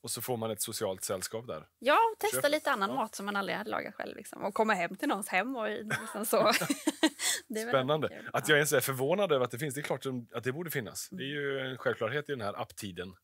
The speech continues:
Speaker 2: Mm, precis.
Speaker 1: Och det finns säkert många andra spännande appar.
Speaker 2: Mm.
Speaker 1: Eh,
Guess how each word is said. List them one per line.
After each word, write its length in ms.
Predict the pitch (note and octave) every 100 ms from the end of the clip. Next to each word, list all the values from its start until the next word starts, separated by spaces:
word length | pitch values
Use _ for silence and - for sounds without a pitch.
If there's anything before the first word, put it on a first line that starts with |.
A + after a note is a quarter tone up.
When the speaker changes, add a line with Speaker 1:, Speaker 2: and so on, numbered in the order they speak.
| -
Speaker 2:
Mm, 140 | G#3+ - - - - -
precis. 320 | G#3+ A3 -
Speaker 1:
Och 80 | C#3+
det 80 | -
finns 180 | D3+ D3
säkert 280 | B2+ C3+ C3+ -
många 600 | C3+ C#3+ D3+ C3 A#2+ C3
andra 240 | C3+ A2
spännande 360 | G2+ F#2+ F2 F#2
appar. 260 | A2+ G#2 - _ -
Speaker 2:
Mm. 220 | G3+ C#4 _ - - -
Speaker 1:
Eh, 100 | _